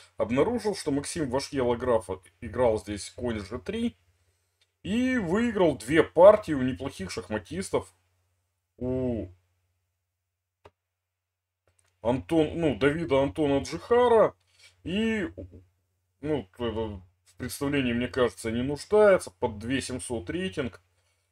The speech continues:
И у менее известного мне Хауга. Ну, в общем, после Е четыре, конь Е пять. Оба этих шахматиста играли с ним конь Ф шесть.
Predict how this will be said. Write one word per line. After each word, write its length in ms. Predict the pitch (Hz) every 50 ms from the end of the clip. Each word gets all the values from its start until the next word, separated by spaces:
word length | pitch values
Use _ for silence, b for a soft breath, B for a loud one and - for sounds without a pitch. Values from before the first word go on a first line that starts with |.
| _ _ _ _ _ _
И 640 | - 147 160 180 190 196 196 196 196 185 175 165 160 -
у 460 | - 131 135 143 165 170 165 165 151 156 - _ _ _ _ _ _ _
менее 540 | - 143 151 156 160 147 127 117 113 110 110 110
известного 560 | 104 107 117 113 110 107 - 101 101 101 104
мне 400 | 107 113 131 139 135 131 - - _ _ _ _ _ _ _ _ _ _ _ _
Хауга. 760 | - - - 139 127 120 110 101 95 90 85 85 85 82 - _ _ _ _ _ _ _ _ _ _ _ _ _ _ _ _ _ _ _ _ _ _ -
Ну, 340 | 143 175 190 - 151 151 143
в 60 | 156
общем, 260 | 156 - - 156 -
после 260 | 160 165 - 160 160
Е 140 | 165 160 160
четыре, 440 | 156 - 175 - - 180 156 139 117
конь 280 | - - 156 151 147
Е 120 | 143 160 175
пять. 380 | 170 - 220 226 233 226 - - _ _ _ _ _ _ _ _
Оба 380 | - 180 196 190 - 147 151 147
этих 440 | 143 139 - 131 - - - - _ _ _ _ _ _ _ _ _ _ _ _ _ _ _ _ _
шахматиста 800 | 113 104 - - - - 151 156 151 - 160 156 139 - - 131
играли 440 | 131 135 139 151 151 143 135 131 131
с 100 | - -
ним 160 | 131 127 127
конь 320 | - - - 143 139 135 139
Ф 140 | 147 - -
шесть. 580 | - - 214 220 233 240 226 - - - -